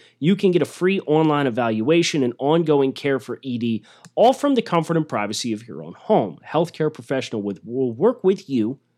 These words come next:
to find the best treatment plan, and if medication is appropriate, Roman will ship it to you with free two-day shipping.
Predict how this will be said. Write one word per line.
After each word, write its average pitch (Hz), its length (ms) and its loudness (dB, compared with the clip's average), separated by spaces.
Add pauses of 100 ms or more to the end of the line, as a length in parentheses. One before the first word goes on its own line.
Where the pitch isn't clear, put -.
(260)
to 156 120 -2
find 165 280 2
the 147 60 0
best 143 400 -2
treatment 127 420 -4
plan, 117 300 -4 (260)
and 139 220 2
if 214 240 4
medication 208 640 0
is 135 220 0
appropriate, 139 580 -2
Roman 151 340 2
will 190 100 -4
ship - 280 -6
it 175 120 -4
to 180 120 -6
you 107 440 -6
with 127 160 -4
free 135 420 -2
two-day 117 380 -2
shipping. - 420 -4